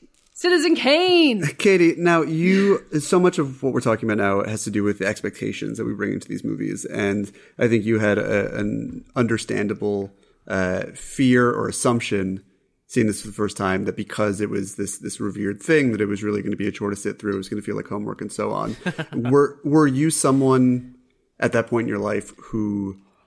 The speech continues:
Speaker 2: had n-, been disillusioned by the novels you were assigned to read in school or the movies that were on previous curriculums? Like, was there not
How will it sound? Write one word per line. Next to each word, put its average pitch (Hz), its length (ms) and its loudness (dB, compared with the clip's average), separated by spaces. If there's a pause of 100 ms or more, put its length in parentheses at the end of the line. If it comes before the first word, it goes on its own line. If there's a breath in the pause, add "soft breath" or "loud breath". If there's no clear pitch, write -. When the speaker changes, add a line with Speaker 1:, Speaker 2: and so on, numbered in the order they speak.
(280 soft breath)
Speaker 2:
had 107 440 -2
n-, 101 400 -4 (440)
been 110 300 2
disillusioned 107 840 -4
by 101 320 -2
the 98 300 -2
novels 104 500 0
you 110 100 -4
were 113 120 -2
assigned 104 380 -4
to 104 80 -10
read 104 340 -6
in 110 480 -8
school 104 640 -6
or 104 520 -4
the 104 100 -8
movies 101 480 -6
that 107 100 -4
were 107 160 -4
on 98 280 -4 (260 loud breath)
previous 110 320 0
curriculums? 98 600 -6
Like, 107 120 -4
was 117 160 0
there 120 120 2
not 104 460 -2